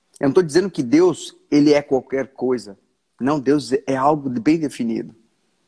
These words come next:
Só que Deus, ele, ele, ele, ele é aquilo que eu interpreto ele, aquilo que eu,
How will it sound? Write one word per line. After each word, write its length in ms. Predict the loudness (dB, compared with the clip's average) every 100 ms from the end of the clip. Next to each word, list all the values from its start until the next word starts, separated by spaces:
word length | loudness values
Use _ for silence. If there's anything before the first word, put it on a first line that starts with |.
| _ _ _ -16
Só 280 | 0 0 0
que 280 | 0 0
Deus, 540 | 0 0 2 4 2 2
ele, 280 | 2 2 2
ele, 320 | 2 2 2
ele, 380 | 0 0 0 0
ele 340 | 2 4 4 4
é 40 |
aquilo 540 | 0 -4 -4 -2 -4 -8 _ _
que 100 | -2
eu 60 | -2
interpreto 640 | 0 -2 0 -4 -2 -2
ele, 200 | -2 -2
aquilo 400 | -6 -2 0 0
que 220 | -2 0
eu, 420 | 2 2 0 -6